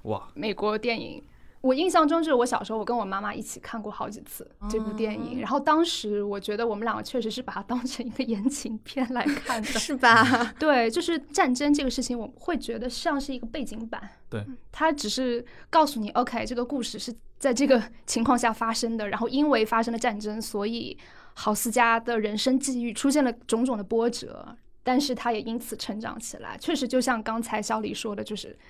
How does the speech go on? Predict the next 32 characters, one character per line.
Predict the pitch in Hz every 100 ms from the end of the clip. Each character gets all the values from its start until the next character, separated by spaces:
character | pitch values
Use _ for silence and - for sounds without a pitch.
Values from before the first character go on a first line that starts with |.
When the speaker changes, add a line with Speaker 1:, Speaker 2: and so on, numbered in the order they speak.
| -
Speaker 2:
这 | -
是 | 262 254
一 |
个 | 233 226 220
大 | 220 247 208
女 | 208 208 220
主 | 247
的 | 240 -
故 | - 233 190
事， | - - - -
所 | -
以 | 339
种 | 294 226
族 | 202 277
主 | 294 262
义 | 214
这 | 220 262
个 | 240
事 | 269
情 | 247 233
完 | 180 226
全 | 247
没 | 208 220
有 | 247
在 | 233
我 | 233
的 | 214
脑 | 202 202
海 | 196 226
里 | -
出 | - -
现 | - 269